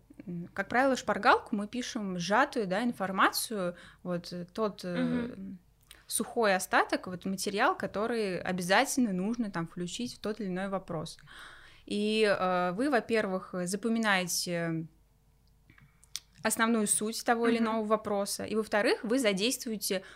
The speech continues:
Speaker 1: помимо, э, там, аудиальной памяти еще и визуальную. Да, когда вы пишете, вы можете там визуально в дальнейшем воспроизвести этот материал.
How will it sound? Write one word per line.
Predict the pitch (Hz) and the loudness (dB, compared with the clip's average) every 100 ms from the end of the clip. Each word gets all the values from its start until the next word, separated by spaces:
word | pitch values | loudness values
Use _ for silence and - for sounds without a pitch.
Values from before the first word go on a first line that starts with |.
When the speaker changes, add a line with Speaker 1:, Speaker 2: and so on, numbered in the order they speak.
| - | -6
Speaker 1:
помимо, | 208 196 214 214 196 185 175 165 - | 0 0 0 0 2 2 2 0 -4
э, | 180 180 175 175 | -8 -10 -10 -10
там, | 175 170 170 180 196 - - - | -10 -8 -8 -10 -14 -20 -14 -2
аудиальной | 190 196 254 403 349 | 0 4 4 4 4
памяти | 240 226 214 - | 4 2 -2 -6
еще | - 247 | 0 0
и | 254 | 2
визуальную. | 220 202 180 165 156 165 196 - | -2 0 2 2 0 -6 -10 -8
Да, | 220 | -6
когда | - 196 202 | -4 0 0
вы | 202 | 0
пишете, | 247 415 - - - 226 202 - - - | -2 0 0 -2 -2 0 0 -4 -18 -6
вы | 202 | -2
можете | 208 - - | 0 -2 -2
там | 196 185 | -2 -2
визуально | 185 196 233 311 254 | -2 2 4 4 2
в | - 185 | 0 -4
дальнейшем | 185 185 196 262 - | -2 0 -2 -2 -2
воспроизвести | 190 - - 196 190 180 - 233 | -4 -6 -4 -2 -4 -4 -4 -2
этот | 214 180 185 | -2 -4 -6
материал. | 185 - 180 165 143 | -6 -6 -4 -2 -4